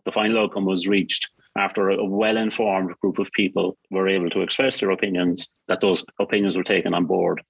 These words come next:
They were given an opportunity to vote one way or the, or the other. And it, the whole voting around in these assemblies can get very complicated, but the process is, is very transparent, and I think it is a very legitimate process.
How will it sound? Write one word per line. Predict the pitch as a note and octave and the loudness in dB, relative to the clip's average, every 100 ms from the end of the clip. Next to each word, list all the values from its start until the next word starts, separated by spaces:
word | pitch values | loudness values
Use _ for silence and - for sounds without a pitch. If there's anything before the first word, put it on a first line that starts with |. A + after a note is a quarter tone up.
| - | -2
They | |
were | F#2 | 0
given | E2 F2+ | 0 0
an | F#2 | 2
opportunity | F#2 F#2+ - F2+ | 0 0 0 -2
to | - | -2
vote | E2+ F#2 F2 - | -2 0 0 -2
one | F2+ F2 | -2 0
way | F2+ | 0
or | |
the, | F2+ - | 0 -2
or | F2+ E2+ | -2 0
the | E2+ | 0
other. | F2 F2 - _ - | 0 -2 -4 _ -4
And | G#2+ G2 | 0 0
it, | G#2 | 0
the | G#2+ | 0
whole | A2 F#2 | 0 2
voting | G2 G#2 A#2+ | 0 0 0
around | G2+ F#2 G2+ A2 G2 - | 0 0 0 0 -4 -6
in | G2 | 0
these | F#2+ F#2+ | 0 0
assemblies | F#2 G2+ F#2+ F#2+ F2 | 0 0 2 0 0
can | - | -2
get | F#2+ F#2 - | 0 0 0
very | G2+ F#2 | -2 0
complicated, | A2 G2+ - - G2+ G2 - - - | -2 -2 0 2 2 0 -4 -8 -4
but | G#2+ | -2
the | F#2+ | 0
process | A#2 B2+ - C3 | 0 0 0 0
is, | A#2 G#2 - | 0 0 -2
is | G#2+ | 0
very | A2+ A2+ | 0 0
transparent, | - G#2+ - G#2 A#2 G#2+ | 0 -2 0 0 0 0
and | G2 G2 G2 | 0 0 0
I | - G#2 | 0 0
think | A2 G2+ | 0 0
it | G2 | 2
is | F#2+ | 0
a | F#2 | 0
very | G2 G2 | 0 0
legitimate | F#2+ G2 G2 - | 0 0 -2 -6
process. | - - - - | -2 -2 -2 -10